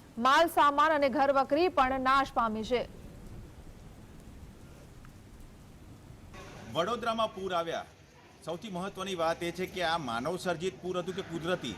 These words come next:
Speaker 2: તે તો કેવું હાલ મુશ્કેલ છે. ચલો, માની લઈએ કે આ કુદરતી પૂર હતું, તો પછી ત્રણ દિવસ વરસાદ બંધ થઈ ગયા પછી પણ લોકોને ઘરોમાં પુરાઈ રહેવું પડ્યું.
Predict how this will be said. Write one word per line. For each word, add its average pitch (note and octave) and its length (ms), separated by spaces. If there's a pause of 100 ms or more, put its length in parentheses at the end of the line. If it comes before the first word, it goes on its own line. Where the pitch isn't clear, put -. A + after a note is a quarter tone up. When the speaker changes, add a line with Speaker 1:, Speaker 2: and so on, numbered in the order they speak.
(260)
Speaker 2:
તે D#3 100
તો F3 100
કેવું E3+ 280
હાલ E3+ 160
મુશ્કેલ F3 340
છે. C#3+ 140
ચલો, D#3 220
માની F#3+ 300
લઈએ F#3 140
કે F#3 140
આ F3 140
કુદરતી F3 400
પૂર F3 140
હતું, E3+ 200
તો G3+ 120
પછી F#3 320
ત્રણ F#3+ 220
દિવસ F3 280
વરસાદ D#3 380
બંધ D#3 180
થઈ D#3+ 120
ગયા E3 220
પછી D#3 200
પણ F#3 240
લોકોને E3+ 320
ઘરોમાં D3 380
પુરાઈ D3 300
રહેવું D#3 180
પડ્યું. D3+ 220